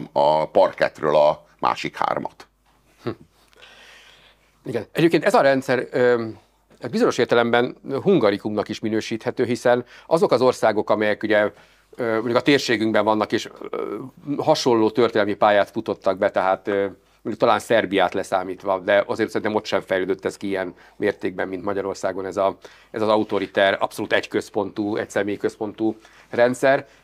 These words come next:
Speaker 2: Ez, ez sehol nem fejlődött ebbe, ebbe az irányba, tehát a, a volt szocialista, ö, térségbeli országoknál ez, ez nem valósult meg. És ugye, ö, ennek a műsornak ugye Kompország a címe,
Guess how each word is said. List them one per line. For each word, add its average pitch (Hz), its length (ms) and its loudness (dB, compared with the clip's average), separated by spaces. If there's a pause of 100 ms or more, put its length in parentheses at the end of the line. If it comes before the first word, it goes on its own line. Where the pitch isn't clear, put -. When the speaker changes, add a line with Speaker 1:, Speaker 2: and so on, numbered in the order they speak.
Speaker 2:
Ez, - 200 -6
ez - 80 -4
sehol 151 300 2
nem 110 260 0
fejlődött 104 480 0
ebbe, 98 260 0
ebbe 101 220 -2
az 98 80 0
irányba, 95 340 0
tehát 98 200 0
a, 104 200 4
a 117 60 2
volt 117 240 2
szocialista, 95 840 0 (280)
ö, 101 220 0
térségbeli 98 560 0
országoknál 101 580 0
ez, 101 220 -4
ez 107 100 -6
nem 107 140 0
valósult 98 300 -4
meg. 101 120 -2
És 104 120 -4
ugye, 113 220 0 (160)
ö, 120 60 -6 (500)
ennek 165 220 2
a 113 60 2
műsornak 113 380 -2
ugye 107 120 0
Kompország 101 600 0
a 95 60 -4
címe, 131 420 -4